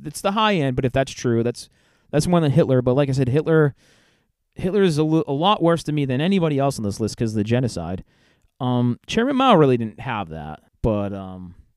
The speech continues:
it's, y-, you know, it's kinda weird to me with Chairman Mao because he and, he and the fourth guy, um,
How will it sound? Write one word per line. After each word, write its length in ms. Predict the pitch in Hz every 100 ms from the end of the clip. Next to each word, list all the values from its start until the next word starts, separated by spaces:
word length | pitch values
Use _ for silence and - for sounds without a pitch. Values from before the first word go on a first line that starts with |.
| _
it's, 360 | 202 - - - _ _ _ -
y-, 320 | 175 - 196 _
you 160 | 214
know, 160 | 208 175
it's 180 | 156 -
kinda 260 | 226 226 196
weird 340 | 151 165 160
to 60 | 147
me 400 | 143 143 139 123
with 160 | 135
Chairman 340 | - 160 156 143
Mao 240 | 143 139
because 640 | 143 143 139 123 - - _ _ _ _ _ _ _ _ _ _ _
he 360 | - 226 277 269
and, 160 | 262 233
he 260 | 185 320 403
and 100 | 330
the 60 |
fourth 340 | - 202 202 -
guy, 720 | 156 143 135 131 127 107 - _ _ _
um, 500 | 143 151 147 147 151